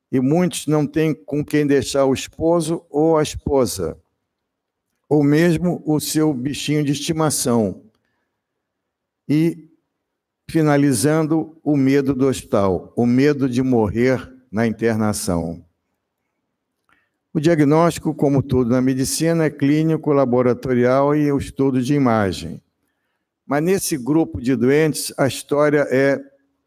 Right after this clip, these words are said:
da maior importância. Primeiro, porque é preciso que o, quem, o médico que vai atender o idoso tenha na cabeça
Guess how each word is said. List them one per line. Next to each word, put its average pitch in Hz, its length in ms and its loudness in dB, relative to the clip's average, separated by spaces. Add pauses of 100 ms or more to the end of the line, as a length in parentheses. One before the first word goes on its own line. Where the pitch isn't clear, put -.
(240)
da 123 220 -2
maior 147 300 2
importância. 117 800 -2 (240)
Primeiro, 170 440 -2
porque 160 380 -6
é 156 120 2
preciso 156 480 -4
que 165 140 -4
o, - 240 -4 (260)
quem, 160 340 -2 (300)
o 123 80 0
médico 156 480 0
que 139 140 -2
vai 131 160 2
atender 123 340 0
o 113 80 2
idoso 113 540 0
tenha 139 260 -2
na 131 140 0
cabeça 113 640 -2